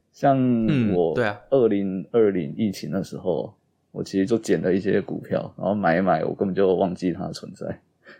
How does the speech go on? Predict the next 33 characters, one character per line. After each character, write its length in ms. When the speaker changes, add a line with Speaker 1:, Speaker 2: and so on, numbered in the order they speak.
Speaker 1:
然 100
后 160
Speaker 2:
就 100
赚 240
烂 180
的。 140
Speaker 1:
对， 140
像 160
我 160
有 80
买 300
那 80
个 120
爱 200
马 200
仕， 220
然 100
后 720
最 120
近 220
蛮 180
多 160
人 40
在 80
讲 280
那 100
个 260
辛 260
辛 240
那 160
提 240
金 260
融， 240